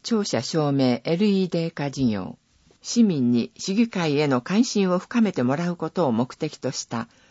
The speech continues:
タブレット端末やスマートフォン等でも視聴ができるようにする市議会インターネット録画配信事業、待機児の解消や保育サービスの充実を目的とする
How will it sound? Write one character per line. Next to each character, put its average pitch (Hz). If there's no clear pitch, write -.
タ 202
ブ 214
レ 220
ッ 214
ト 196
端 143
末 117
や 104
ス -
マ 208
ー 226
ト 190
フ 180
ォ 147
ン 123
等 131
で 104
も 101
視 -
聴 196
が 185
で 180
き 240
る 202
よ 127
う -
に 110
す 127
る 110
市 -
議 202
会 123
イ 151
ン 226
タ 208
ー 190
ネ 175
ッ 170
ト 127
録 139
画 185
配 185
信 156
事 127
業、 101
待 220
機 233
児 190
の 120
解 185
消 160
や 135
保 214
育 233
サ 214
ー 196
ビ 165
ス -
の 120
充 175
実 165
を 147
目 143
的 -
と 147
す -
る 123